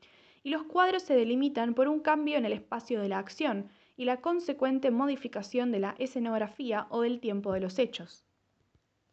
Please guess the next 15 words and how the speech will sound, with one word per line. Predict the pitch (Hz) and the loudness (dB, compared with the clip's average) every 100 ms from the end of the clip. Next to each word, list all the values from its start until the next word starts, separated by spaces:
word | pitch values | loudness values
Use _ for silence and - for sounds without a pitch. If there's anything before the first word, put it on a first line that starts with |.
| _ _ _ _ | _ _ _ _
Los | - 302 | -6 -4
orígenes | 320 349 381 359 | -2 -2 2 4
del | 247 214 | 4 2
teatro | 214 214 277 240 | 0 2 2 2
se | 226 220 | 2 0
remontan | 220 233 269 285 262 | 2 2 4 4 4
a | |
la | 208 | 2
antigua | 202 240 247 214 | 0 2 2 4
Grecia, | 233 226 - 185 185 | 2 0 -2 -2 -2
donde | 202 214 220 | -2 -2 2
se | 247 | 2
ofrecían | 247 269 269 349 349 | 2 -4 -2 -2 0
ceremonias | 269 214 226 262 277 269 | 0 0 0 0 0 -2
sagradas | 208 208 240 254 254 | -4 0 2 2 -2